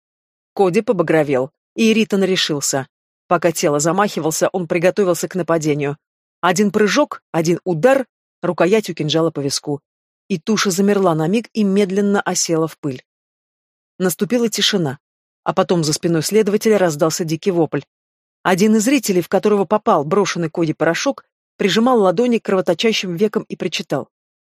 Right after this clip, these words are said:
«Я ничего не вижу! Не вижу!» «Яд из лавки Дакса!» взвизгнула немолодая женщина с крупным носом. Она помахала над головой чёрным мешочком. «Смотрите, это отрава!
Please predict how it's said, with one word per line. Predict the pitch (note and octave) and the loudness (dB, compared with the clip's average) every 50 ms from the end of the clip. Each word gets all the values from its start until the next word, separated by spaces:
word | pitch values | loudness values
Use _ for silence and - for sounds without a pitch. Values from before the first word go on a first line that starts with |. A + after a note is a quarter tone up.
| _ _ | _ _
«Я | - G#3+ B3 B3+ | 2 4 4 4
ничего | C4 C4+ - - C#4+ B3+ B3+ C4+ | 4 2 2 2 2 2 2 2
не | C4+ D4 D4 | 2 2 2
вижу! | C#4+ D4 A#3+ D#3+ F#3 F#3+ F3 D#3+ - _ _ _ _ | 2 2 4 4 4 2 2 0 -4 _ _ _ _
Не | A3 A#3 C4 C4 | 2 2 2 4
вижу!» | A#3+ D4 D4+ C4 G3+ F#3+ A#3 A3 F3+ D#3 - _ _ _ _ _ _ _ _ _ _ _ _ _ - | 4 4 4 4 4 4 4 2 2 0 -4 _ _ _ _ _ _ _ _ _ _ _ _ _ -8
«Яд | F3 E3+ B3 D4 B3+ A3 - | -2 0 2 2 2 2 2
из | B3+ G#3+ G#3+ | 0 0 2
лавки | C#4+ C#4+ C#4 - - E4 | 0 0 0 0 -4 -2
Дакса!» | E4 F4 D#4+ C4+ G#3 - - - A3+ G3+ F3 D#3+ - _ _ _ _ _ _ _ _ _ | 0 2 2 2 2 0 0 0 2 2 2 0 -4 _ _ _ _ _ _ _ _ _
взвизгнула | - F3+ G3 G#3 A3+ G#3+ E3 D#3 F3+ G3 F#3 F#3 | -6 -4 -2 0 0 0 0 0 0 0 0 0
немолодая | F#3 F#3 F#3 F#3 F#3+ F3+ G3+ G#3 G#3 | 0 0 0 0 2 2 2 2 2
женщина | C4+ D4 C#4 - - A3+ A3 | 0 -2 -4 -4 -2 -2 -2
с | - | -2
крупным | - - G#3 - - A3+ A3+ | -2 -2 -4 -2 -2 -2 0
носом. | A#3 A#3 F#3 D3+ - - E3 E3 - _ _ _ _ _ _ _ _ | 0 0 0 0 0 -2 -4 -4 -6 _ _ _ _ _ _ _ _
Она | - F#3 F#3+ D#3+ | -2 0 0 0
помахала | F#3+ F#3 F#3 F3+ - - G#3+ G3+ F#3+ | 2 0 0 0 2 2 2 2 2
над | F#3 F3 D#3+ | 2 0 0
головой | D#3+ F3 F3 F#3 F3+ G#3 G3 | 2 2 2 2 2 0 -2
чёрным | - - G#3+ F#3 F3 F3+ F3+ | -2 -2 -2 -2 -2 -2 -4
мешочком. | F#3 F#3+ - - F#3+ D#3+ D3 - - D#3+ C#3+ - _ _ _ _ _ _ _ _ _ _ | -4 -4 -2 -2 -2 -2 -2 -2 -4 -6 -6 -6 _ _ _ _ _ _ _ _ _ _
«Смотрите, | - - G3 G3 G3 - - D4 C#4+ G#3+ - - A3 | -6 -2 0 0 0 2 2 2 2 2 2 0 0
это | - G3+ - - A3+ | 0 0 0 0 0
отрава! | A3+ - - C#4 B3 G#3 F3+ F#3+ E3+ | 0 2 2 2 4 4 4 2 0